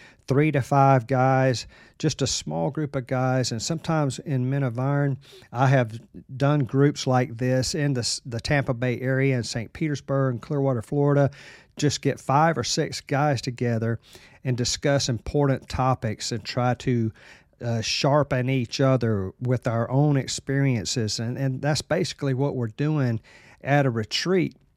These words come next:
And Jesus chose a, a few guys like this a couple of times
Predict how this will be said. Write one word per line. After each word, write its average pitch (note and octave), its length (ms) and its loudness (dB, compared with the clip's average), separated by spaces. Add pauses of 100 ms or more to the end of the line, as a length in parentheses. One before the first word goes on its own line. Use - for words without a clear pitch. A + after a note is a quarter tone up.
(200)
And C#3 180 2
Jesus F3+ 380 -2
chose D3+ 640 0 (200)
a, C#3 160 -10 (240)
a C#3 140 -6
few A3 280 -4
guys F3+ 340 2
like E3 180 0
this B2+ 200 -2
a B2+ 60 -4
couple F3+ 480 -4
of B2+ 120 0
times C#3+ 500 0